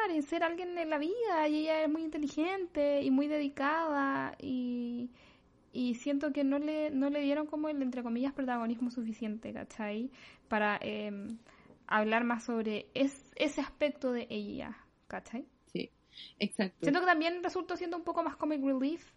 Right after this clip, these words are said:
Speaker 1: junto con Sajid que cualquier cosa.
Speaker 2: Sí, eso, la pasaron a comic relief, como alivio cómico, y igual penca porque, porque,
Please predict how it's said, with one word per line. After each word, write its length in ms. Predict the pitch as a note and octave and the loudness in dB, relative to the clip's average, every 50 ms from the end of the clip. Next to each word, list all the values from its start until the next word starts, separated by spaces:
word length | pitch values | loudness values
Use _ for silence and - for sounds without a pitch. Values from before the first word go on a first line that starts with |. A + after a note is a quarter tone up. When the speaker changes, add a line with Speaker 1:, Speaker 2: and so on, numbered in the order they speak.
| _ _ - | _ _ -4
Speaker 1:
junto 240 | - C#4+ C4 C#4 C4+ | 0 0 0 0 0
con 140 | C#4 C4 B3+ | -2 -4 -6
Sajid 400 | B3+ B3+ - C4 C4 C4+ C4 C4+ | -8 -8 -4 -2 -2 -2 -2 -2
que 120 | - B3+ | -4 -4
cualquier 280 | A#3+ A#3+ A#3+ A#3 A#3 A#3 | -4 -6 -6 -8 -8 -8
cosa. 180 | - G3+ G3 - - | -10 -12 -10 -4 2
Speaker 2:
Sí, 340 | A3 G#3+ A3 A3+ A3+ G#3+ - _ - - | 4 4 4 4 2 -2 -4 _ 0 4
eso, 360 | F#3 G#3 A#3+ A#3 - - F#3 | 4 4 4 4 2 2 4
la 160 | F3+ F3 F3 | 4 4 4
pasaron 400 | - F3+ - - F#3 G3 G3 G3 | 2 0 0 2 2 4 4 4
a 100 | G3+ G3 | 2 2
comic 300 | - F3+ F#3 F#3+ F#3 - | 0 0 0 0 -2 0
relief, 420 | F#3 F#3 E3+ E3 E3 F3+ F3 G3 | 0 2 4 4 4 4 4 2
como 280 | - F3+ F3 D#3+ D#3 D3+ | 0 0 0 2 2 2
alivio 380 | C#3+ D3+ D#3+ D#3+ E3+ F3+ F3 F3 | 2 4 4 6 6 4 4 2
cómico, 600 | - D#3+ E3 F3 F#3 G3 G3+ - A3+ A#3 A#3+ A#3+ A#3 | 0 2 2 2 2 2 0 0 0 0 0 0 0
y 760 | - - - - F3+ F3 F3 E3+ E3+ E3+ E3+ E3+ E3 E3 D#3 - _ _ _ _ _ _ - - _ _ - | -2 -2 -4 -4 -2 -2 0 0 0 0 0 2 0 0 -2 -4 _ _ _ _ _ _ -20 -20 _ _ 0
igual 320 | F3 F3 F3 F3 F3+ F3 | 2 2 4 4 2 2
penca 480 | - - F#3 F#3 F#3+ G#3 - A#3 A#3 A3 | 0 0 0 0 2 0 -2 -4 -4 -2
porque, 520 | - G3+ G3 - - - - - F#3 - - - - - - _ _ - C#3 - _ _ _ _ _ _ _ _ _ _ - | -2 -4 -4 -2 -2 -2 0 0 -2 -4 -6 -8 -12 -14 -16 _ _ -18 -18 -18 _ _ _ _ _ _ _ _ _ _ -2
porque, 680 | - F#3+ F#3 F3 - - F#3 F#3 F3+ F3 F3 E3+ | 0 0 0 -2 -2 0 0 2 2 2 0 0